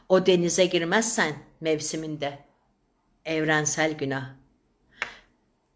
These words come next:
Tek Allah hakikatine varman için tek Adem olman lazım. Adem'i sevmezsen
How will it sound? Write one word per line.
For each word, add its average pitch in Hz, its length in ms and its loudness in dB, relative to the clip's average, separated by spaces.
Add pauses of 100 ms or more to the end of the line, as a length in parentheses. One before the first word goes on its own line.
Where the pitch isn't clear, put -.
(360)
Tek 302 260 2 (100)
Allah 175 440 0
hakikatine 165 680 -4
varman 165 400 2
için 151 380 -4
tek 220 260 -2
Adem 151 480 -2
olman 139 460 -6
lazım. 135 560 -6 (1200)
Adem'i 165 520 2
sevmezsen 190 920 0